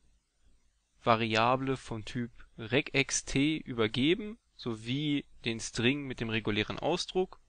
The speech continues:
und den Regex-Engine-Option. Hier, dass der erweiterte posix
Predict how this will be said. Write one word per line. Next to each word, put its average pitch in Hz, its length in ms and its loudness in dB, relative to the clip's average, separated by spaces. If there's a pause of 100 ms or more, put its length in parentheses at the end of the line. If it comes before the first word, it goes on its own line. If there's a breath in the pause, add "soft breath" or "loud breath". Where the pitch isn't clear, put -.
(180)
und 196 320 0 (140)
den 147 440 2 (180)
Regex-Engine-Option. 110 1400 -2 (380 soft breath)
Hier, 170 580 2 (120)
dass - 520 2 (120)
der 101 100 6
erweiterte 147 880 4 (240)
posix - 720 -4